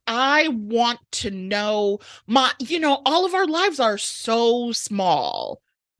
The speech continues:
in the greater context. It's just me living my little life over here. If I can experience someone else's life by just picking up a book, I'm gonna do that. And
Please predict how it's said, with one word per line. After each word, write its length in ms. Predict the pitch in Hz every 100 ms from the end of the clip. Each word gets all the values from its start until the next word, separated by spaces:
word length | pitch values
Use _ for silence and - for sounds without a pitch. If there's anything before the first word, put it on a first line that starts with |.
| -
in 200 | 214 196
the 320 | 190 175 165 - -
greater 380 | 185 190 175
context. 800 | 165 - 151 143 - - - -
It's 120 | 160 175
just 140 | 175
me 300 | 196 240 240
living 300 | 226 220 214
my 140 | 202
little 280 | 190 196 190
life 300 | 185 170 170
over 240 | 175 160 160
here. 440 | 180 160 156 156 - - -
If 140 | 185 185
I 160 | 208
can 200 | 220 247
experience 920 | 226 - - 220 208 208 202 202 202
someone 340 | - 196 180 180
else's 420 | 175 175 185 170
life 380 | 160 143 147 -
by 160 | 156 151
just 260 | 156 -
picking 340 | - 185 165 156
up 140 | 151
a 60 | -
book, 500 | 160 165 156 156 - _ _ _ _ _
I'm 240 | 208 202 208
gonna 240 | 214 196
do 360 | 190 185 240 226
that. 480 | 185 117 92 95 - _ _ _ _ 214
And 400 | 208 202 202